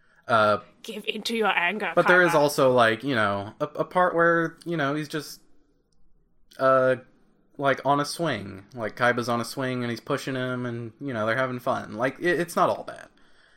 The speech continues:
Speaker 1: And he calls him, like, Bokama or Bochama? Something like that? I don't know what that means,
Speaker 2: Bo-,
Speaker 1: but he
Speaker 2: Bokuchan?
Speaker 1: keeps calling him that.
Speaker 2: Yeah, it's, like, his, like, pet name for Kaiba, and it's, it's,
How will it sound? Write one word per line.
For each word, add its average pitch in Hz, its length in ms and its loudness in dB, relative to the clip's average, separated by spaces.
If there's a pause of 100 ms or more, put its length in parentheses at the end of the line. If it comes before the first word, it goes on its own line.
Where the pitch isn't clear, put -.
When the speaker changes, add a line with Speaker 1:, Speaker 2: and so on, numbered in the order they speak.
(160)
Speaker 1:
And 147 120 -2
he 143 60 0
calls 151 240 4
him, 151 120 -2
like, 139 300 -2 (200)
Bokama 147 680 2
or 135 120 -2
Bochama? 131 600 -4 (540)
Something 143 220 -10
like 160 100 -4
that? 165 220 -4
I 117 80 -4
don't 120 100 -2
know 104 80 -2
what 95 80 -4
that 95 120 -4
means, 95 280 -12
Speaker 2:
Bo-, 285 160 0
Speaker 1:
but 104 160 -4
he 269 200 4
Speaker 2:
Bokuchan? - 140 0
Speaker 1:
keeps 508 180 2
calling 95 280 -4
him 92 100 -10
that. 92 280 -6 (840)
Speaker 2:
Yeah, 294 540 2 (460)
it's, 254 140 -6
like, 302 180 2
his, 294 140 -4
like, 254 220 -2
pet - 180 -2
name 202 180 -2
for 208 120 -8
Kaiba, 196 480 -2
and 196 120 -10
it's, - 360 -16
it's, - 160 -8